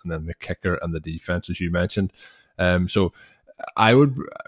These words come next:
for me, in the, the original, like, if I was in my lineup,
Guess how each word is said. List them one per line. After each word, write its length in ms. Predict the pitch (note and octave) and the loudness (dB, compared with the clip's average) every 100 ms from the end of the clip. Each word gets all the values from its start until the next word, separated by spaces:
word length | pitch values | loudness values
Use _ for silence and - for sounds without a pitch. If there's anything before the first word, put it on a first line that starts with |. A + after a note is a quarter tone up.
| G#2 | -12
for 200 | - A2+ | 0 4
me, 440 | G#2 A2 C3 C3+ | 6 8 6 6
in 160 | A#2+ A2 | 6 6
the, 240 | G2 G2+ F#2 | 6 4 2
the 120 | F2+ | 2
original, 600 | F2+ F#2 G#2+ G2+ G2 F2+ - - | 2 2 2 4 4 2 -4 -4
like, 200 | E2+ - | -2 0
if 120 | F2+ | 4
I 160 | G#2 G#2+ | 6 6
was 180 | G#2 | 4
in 200 | G2+ F2+ | 2 0
my 280 | F2 E2+ F2 | 0 2 2
lineup, 400 | G#2 A2 A2+ A2+ | 4 4 4 0